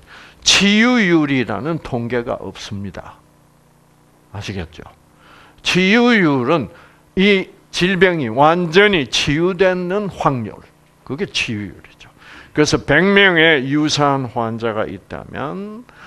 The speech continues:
이런 항암 치료를 했을 때 그중에 몇 프로가 완전히 치유되느냐라는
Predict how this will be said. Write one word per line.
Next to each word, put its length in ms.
이런 400
항암 360
치료를 540
했을 400
때 380
그중에 460
몇 380
프로가 960
완전히 920
치유되느냐라는 1120